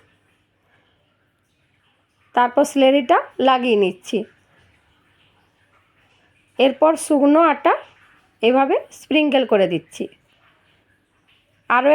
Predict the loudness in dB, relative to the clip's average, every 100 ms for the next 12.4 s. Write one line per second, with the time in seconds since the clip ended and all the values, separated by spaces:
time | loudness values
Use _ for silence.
0 | 0 0 0 0 0 0 2 2 2 -2
1 | 0 -2 -2 _ _ _ _ _ _ _
2 | -2 -2 2 0 2 0 0 0 2 2
3 | 0 0 0 0 -2 -2 -2 -4 _ _
4 | _ _ _ _ _ _ _ _ _ _
5 | _ _ _ _ _ _ -4 -4 0 0
6 | 2 2 2 0 -2 -2 -6 _ _ _
7 | _ _ _ _ _ _ _ -6 0 0
8 | 2 2 2 2 0 -2 -8 -6 -6 -6
9 | _ _ _ _ _ _ _ _ _ _
10 | _ _ _ _ _ _ _ _ _ _
11 | _ _ _ _ _ _ _ -6 -2 0
12 | 0 -2 -2